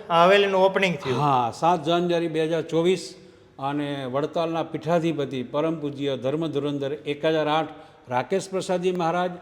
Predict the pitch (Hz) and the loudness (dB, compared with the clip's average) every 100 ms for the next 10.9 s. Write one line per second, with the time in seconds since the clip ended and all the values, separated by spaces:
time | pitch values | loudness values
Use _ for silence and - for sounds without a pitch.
0 | - - - 160 151 160 175 180 165 156 | -18 -14 -6 -4 -4 -4 -4 -4 -2 -2
1 | 156 147 139 139 - - - _ 120 131 | -2 -4 -4 -8 -16 -20 -20 _ -8 -4
2 | 131 170 170 143 143 156 156 147 147 147 | 0 0 0 -2 0 0 0 -4 -6 -6
3 | 143 131 120 117 - - 98 - - - | -4 -4 -4 -6 -8 -12 -12 -14 -20 -20
4 | _ - 127 123 104 107 107 - _ - | _ -10 -4 -4 -4 -12 -20 -20 _ -8
5 | 139 123 - 127 117 - - - 165 175 | -6 -6 -4 -6 -6 -12 -8 0 2 4
6 | 170 175 208 180 185 170 165 175 160 175 | 2 2 2 2 0 0 -2 -4 -4 -2
7 | 175 165 165 165 156 156 160 151 147 147 | -2 -2 -2 -4 -4 -6 -6 -6 -4 -4
8 | 131 165 151 147 151 147 147 139 165 151 | -2 -2 -2 -4 -6 -4 -4 -4 -6 -4
9 | 156 143 123 - 131 123 127 135 160 185 | -2 -2 -4 -8 -14 -12 -8 -2 -2 -2
10 | 180 - 151 131 120 117 - 110 104 | -6 -8 -6 -4 -4 -6 -6 -6 -6